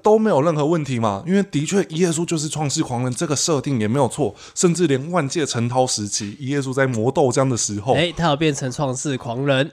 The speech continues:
Speaker 1: 好，这就是他的曾经。
Speaker 2: 对。
Speaker 1: 可是呢，我会说我不想提这件事情，是因为到了风起云涌时期。
Speaker 2: 是，就是我们刚刚讲到他在云渡山上的那一段。
Speaker 1: 好，我想再补充一段。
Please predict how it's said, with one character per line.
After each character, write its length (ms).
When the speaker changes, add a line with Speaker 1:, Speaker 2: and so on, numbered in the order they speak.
Speaker 1:
好， 360
这 120
就 120
是 100
他 200
的 60
曾 320
经。 260
Speaker 2:
对。 300
Speaker 1:
可 300
是 240
呢， 260
我 180
会 80
说 360
我 120
不 160
想 220
提 220
这 100
件 240
事 240
情， 220
是 260
因 240
为 160
到 280
了 120
风 280
起 300
云 160
涌 160
时 240
期。 220
Speaker 2:
是， 300
就 200
是 100
我 60
们 100
刚 120
刚 120
讲 160
到 200
他 680
在 120
云 120
渡 140
山 160
上 240
的 100
那 160
一 120
段。 340
Speaker 1:
好， 220
我 80
想 160
再 80
补 160
充 260
一 40
段。 180